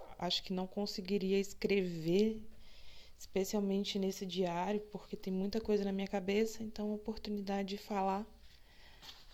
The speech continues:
é uma boa. É... Acho que o documentário traça uma linha histórica que na minha cabeça, é, tava meio apagada, essa questão da Marcha para o Oeste, a criação das colônias agrícolas, né? Essa,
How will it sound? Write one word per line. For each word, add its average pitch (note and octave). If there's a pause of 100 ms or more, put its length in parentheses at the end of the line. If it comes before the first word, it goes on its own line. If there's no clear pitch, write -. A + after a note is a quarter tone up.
(160)
é A3+
uma A3
boa. F3+ (1500)
É... F#3+ (800)
Acho -
que -
o -
documentário A3
traça A#3
uma A#3
linha A3
histórica G#3+
que -
na G3
minha G3
cabeça, G3
é, F3+
tava F#3+
meio F#3
apagada, F#3+
essa F3
questão -
da F#3
Marcha F3+
para F#3+
o F#3
Oeste, F3+
a -
criação F3+
das F#3
colônias F3+
agrícolas, F3+ (680)
né? G3
Essa, F#3